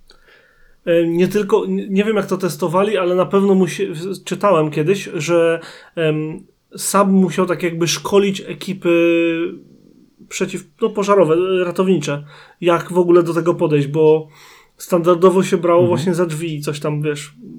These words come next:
Speaker 1: kombinowało, a nie zrobisz tego w
Speaker 2: To
Speaker 1: Saabie.
Speaker 2: ciekawe, nie znałem tego, no. S-,
Speaker 1: Taka
Speaker 2: wiesz co, co do
Speaker 1: ciekawostka.
Speaker 2: klamek jeszcze, to może rzucę, że, y, widziałem ostatnio tak lekko... Albo nie, czekaj, jeszcze dokończę może to.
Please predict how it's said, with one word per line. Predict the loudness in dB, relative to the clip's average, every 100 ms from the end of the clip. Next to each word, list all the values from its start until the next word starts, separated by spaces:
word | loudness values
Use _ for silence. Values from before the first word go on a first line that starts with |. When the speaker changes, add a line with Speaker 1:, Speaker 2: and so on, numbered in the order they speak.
| -16 -16 -18 -20 -20 _ _ _ -8
Speaker 1:
kombinowało, | -4 0 0 2 4 2 0
a | -4 -4 -4 -4
nie | -4 -4
zrobisz | -2 -2 -2 -4
tego | -6
w | -4
Speaker 2:
To |
Speaker 1:
Saabie. | -4 -2
Speaker 2:
ciekawe, | -2 -2 -2
nie | -6
znałem | -6 -6 -6
tego, | -6 -6
no. | -8 -10 -12 _ -20 -20 _ _ _ _ _ _ _ _ _ _ _
S-, | -18 -12
Speaker 1:
Taka | -8 -8
Speaker 2:
wiesz | -4
co, |
co | -4
do | 0
Speaker 1:
ciekawostka. | 0 0
Speaker 2:
klamek | 0 -2 -2
jeszcze, | -4 -4
to | -2
może | -4 -4
rzucę, | -6 -4 -2 0
że, | 0 0 -2 -6 -14 -8 -4 -4
y, | -4
widziałem | -2 0 0
ostatnio | -4 -6 -6 -8 -8 -10 -14 -16
tak | -20 -18 -12
lekko... | -12 -8 -6 -6 -8 -12 _ _ _ _ _ _ _ _ _ _ _
Albo | 0 2
nie, | 0
czekaj, | -2 -6
jeszcze | -4 -4
dokończę | -2 -2 -4
może | -2
to. | -2